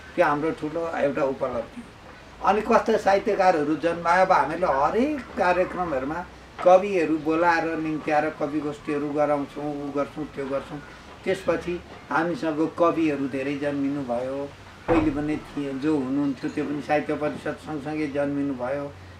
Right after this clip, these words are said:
कथाकार, निबन्धकार, अनि अहिले त अब गजलकार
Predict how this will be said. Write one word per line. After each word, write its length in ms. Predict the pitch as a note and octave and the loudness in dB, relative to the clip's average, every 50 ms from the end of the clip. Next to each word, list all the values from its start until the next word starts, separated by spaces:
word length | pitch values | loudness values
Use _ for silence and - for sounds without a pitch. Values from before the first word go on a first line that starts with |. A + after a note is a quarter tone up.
| - - - E3+ | -14 -2 2 2
कथाकार, 840 | E3+ E3 - F#3 F3 E3+ E3 - D#3 D3+ D3+ D3+ D3+ D3+ D3+ - - - - - - - - - | 4 4 4 4 2 2 2 2 2 2 4 4 2 0 -2 -4 -10 -16 -18 -18 -18 -16 -10 -4
निबन्धकार, 1200 | C#3+ E3 F3 F#3 F#3+ F#3 F#3 F3 E3+ D#3+ D#3 D#3 D3+ - - D3+ D3+ D3+ D3+ D3+ D3+ D3 D3 - - - - - - - - - - - - - - - - - | -2 0 0 2 2 2 2 2 2 2 2 0 0 0 2 2 4 4 4 4 2 0 -2 -4 -8 -16 -20 -20 -20 -20 -20 -20 -20 -20 -20 -20 -20 -18 -14 -4
अनि 300 | - C#3+ D3 D3 D3 C#3 - - - | 0 2 2 2 2 0 -2 -2 0
अहिले 340 | D#3 E3 E3 D#3+ D#3 D#3+ D3+ | 0 2 2 0 -2 -2 -2
त 100 | - D#3+ | 0 0
अब 300 | D3+ C#3+ D3 C#3+ C3+ B2 D#3 | 0 0 0 -2 -2 0 0
गजलकार 1040 | E3 E3 E3 E3 E3 D#3+ D#3 D3 B2+ - - D#3 D3+ D3+ D3+ D3+ D3+ D3 D3 - | 2 2 2 2 0 -2 -2 -2 -4 -4 0 4 4 6 6 6 4 2 0 -2